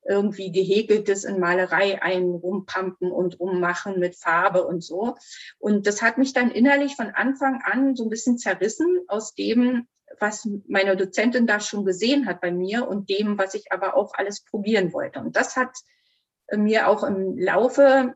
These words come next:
das ist zum Beispiel, das kann eben zum Beispiel durchaus auch, äh, so ein Manko sein von einem akademischen Studium, weil das ist ja auch so ein bisschen das, wo-, worauf wir auch letztendlich dann hinaus wollen. Äh, soll man nun studieren oder soll man nicht studieren, ne? Und da würde ich so antworten, prinzipiell wie mein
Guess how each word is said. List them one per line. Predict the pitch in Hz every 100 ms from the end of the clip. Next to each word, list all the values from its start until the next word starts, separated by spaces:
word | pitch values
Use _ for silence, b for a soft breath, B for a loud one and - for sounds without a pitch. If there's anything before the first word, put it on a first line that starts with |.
| -
das | 233
ist | 294 294
zum | - 262
Beispiel, | 214 269 - 254
das | 226 -
kann | - 277
eben | 247 240
zum | 233
Beispiel | 208 202 - 196
durchaus | 220 269 - 214 247 247
auch, | 220 226 - _ _ _ _ _ -
äh, | 202 202 208 214 - -
so | - 208
ein | 202 202
Manko | 196 262 - 180
sein | 170 165 160 202
von | - 214
einem | 196
akademischen | 196 - 190 175 180 190 233
Studium, | 233 - 160 160 160
weil | 170
das | 180 202
ist | - -
ja | -
auch | -
so | 202
ein | 190
bisschen | 233 - 214
das, | 190 202 -
wo-, | 190 180
worauf | 190 196 208 208
wir | 202
auch | 196 196
letztendlich | 185 190 - 190 208
dann | - 190 190
hinaus | 180 170 226 -
wollen. | 208 214 226 240 _ _ b b b -
Äh, | 214 208
soll | 196 226
man | 269
nun | 277
studieren | 269 - 277 233 254 262
oder | 214 196
soll | 190
man | 180 175
nicht | 226
studieren, | - 269 254 226 240 240
ne? | 185 196 226
Und | 190 196
da | 196 185
würde | 208
ich | 214
so | 220
antworten, | - 202 233 202 196 214 190 -
prinzipiell | 214 202 214 202 196 196
wie | 190
mein | 180 180